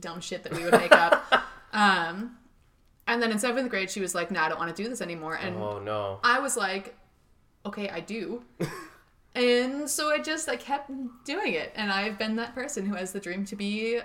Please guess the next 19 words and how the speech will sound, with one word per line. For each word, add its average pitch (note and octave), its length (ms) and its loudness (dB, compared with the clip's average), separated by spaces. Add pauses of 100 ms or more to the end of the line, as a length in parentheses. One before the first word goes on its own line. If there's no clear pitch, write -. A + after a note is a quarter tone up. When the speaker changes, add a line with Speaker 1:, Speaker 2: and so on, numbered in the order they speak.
Speaker 1:
on A#3 180 -4
tour C4+ 180 -6
and G3+ 240 -2
playing G#3+ 180 -4
music. - 380 -6 (140)
And G#3 160 0
luckily, B3+ 300 0
I F3 60 -4
found G#3 220 -4
a A3 40 -2
group A3 180 -4
of A3 80 -18
people G3 220 -8
that F#3+ 120 -8
wanna E3 180 -8
do E3+ 120 -8
the E3+ 80 -6
same D#3+ 180 -6
thing. - 300 -10